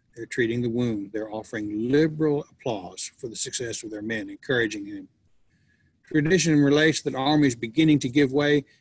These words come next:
have been rallied by the females through the earnestness of their supplication and the interposition of their bodies. They got in their way and they showed them their tits and said, "Listen here, you want this, blah, blah, blah." So there's something <laughs> important in that.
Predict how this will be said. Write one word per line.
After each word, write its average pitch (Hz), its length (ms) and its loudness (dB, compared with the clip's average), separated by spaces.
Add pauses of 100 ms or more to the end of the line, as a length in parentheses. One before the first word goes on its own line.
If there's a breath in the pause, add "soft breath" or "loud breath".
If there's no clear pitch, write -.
have 127 160 -4
been 120 160 -2
rallied 139 340 0
by 135 160 -2
the 127 120 -2
females 120 840 -2 (300 soft breath)
through 135 100 4
the 131 100 2
earnestness 131 540 -2
of 110 80 -6
their 107 140 -10
supplication 131 720 -4
and 107 100 -10
the 107 60 -14
interposition 120 580 -4
of 117 60 -8
their 120 100 -2
bodies. 107 400 -8
They 104 160 -10
got 127 320 -4
in 123 60 -6
their 120 120 -4
way 131 280 -2
and 120 80 -4
they 110 80 -10
showed 127 260 -6
them 113 80 -6
their 104 120 -10
tits 131 300 -4
and 117 80 -8
said, 104 180 -12
"Listen 117 280 -8
here, 113 260 -6 (1120)
you 135 160 2
want 131 240 2
this, 131 240 2 (280)
blah, 120 200 -2
blah, 117 180 -2
blah." 113 140 -10 (220 loud breath)
So 139 320 0 (340)
there's 139 320 0
something 156 400 0
<laughs> - 20 -8
important 147 460 2
in 107 120 -6
that. 98 180 -12